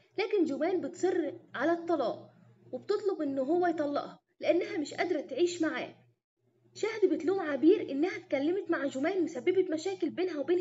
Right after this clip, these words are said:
هشام، لكن عبير بتقول لشهد إن هي اللي زرعتها علشان توقع بهشام وتسبب مشاكل كبيرة بينه وبين مراته، وتحاول شهد إنها تنتقم في هشام من أبوها، لكن دلوقتي شهد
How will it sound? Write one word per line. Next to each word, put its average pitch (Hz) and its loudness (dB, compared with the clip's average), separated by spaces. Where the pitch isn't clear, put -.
هشام، 277 0
لكن 370 -2
عبير 262 0
بتقول 233 -6
لشهد 311 -2
إن 233 -8
هي 349 2
اللي 311 2
زرعتها 302 -4
علشان 240 -10
توقع 359 0
بهشام 330 0
وتسبب 262 -2
مشاكل 339 -2
كبيرة 349 0
بينه 294 0
وبين 311 2
مراته، 247 0
وتحاول 320 -4
شهد 381 -4
إنها 330 2
تنتقم 320 -2
في 302 -4
هشام 359 -2
من 349 -2
أبوها، 269 -6
لكن 330 -2
دلوقتي 330 0
شهد 359 -4